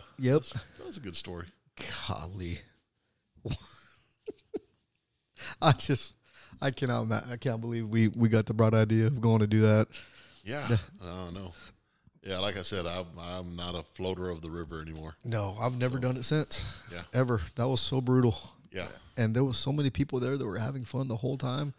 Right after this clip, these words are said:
Speaker 2: Yeah.
Speaker 1: and had so much energy.
Speaker 2: Mm-hmm.
Speaker 1: And we just wanted to go home. <laughs> And
Speaker 2: Yeah.
Speaker 1: we were still young.
Speaker 2: Yeah, and
Speaker 1: But
Speaker 2: had it, had it been a more positive experience, I probably would have made one of those little ice chest, like, radios in the ice chest. You know, remember
Speaker 1: Yeah.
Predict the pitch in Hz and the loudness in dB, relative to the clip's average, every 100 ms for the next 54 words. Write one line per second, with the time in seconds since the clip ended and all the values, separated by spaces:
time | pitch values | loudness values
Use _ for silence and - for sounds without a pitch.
0 | _ 160 202 208 185 120 123 - - 143 | _ -2 0 0 2 2 2 0 0 0
1 | 143 139 135 139 139 151 147 - _ _ | 0 -2 -2 -2 0 0 0 -6 _ _
2 | _ 101 104 - 127 120 127 151 143 135 | _ _ -18 -4 0 2 4 4 4 2
3 | 131 120 120 127 120 131 139 123 - - | 0 0 2 4 6 6 4 2 -4 -10
4 | - - 160 143 233 - 208 202 214 330 | -14 0 4 4 4 2 2 2 0 -2
5 | 240 107 - 107 104 107 117 156 185 - | -2 -4 -4 -6 -4 -2 0 0 0 -6
6 | - 147 165 104 135 160 120 107 90 82 | -4 -2 -2 -2 0 0 0 -2 -4 -10
7 | - _ _ _ _ _ _ 92 107 101 | -20 _ _ _ _ _ _ -4 -4 -4
8 | - 92 104 107 107 - 113 113 101 - | -2 -2 -2 -8 -10 -10 -10 -10 -10 -8
9 | 110 92 98 98 95 90 92 90 90 90 | -8 -6 -6 -4 -6 -6 -8 -8 -10 -10
10 | 85 90 - 90 90 - 98 92 - - | -10 -10 -4 -2 -2 -4 -4 -6 -10 -10
11 | 90 - 107 98 101 98 92 92 90 92 | -10 -8 -6 -2 -2 -2 -4 -6 -4 -2
12 | - 110 101 - 107 107 107 104 135 | -2 -2 -4 -6 -6 -4 -4 -2 -2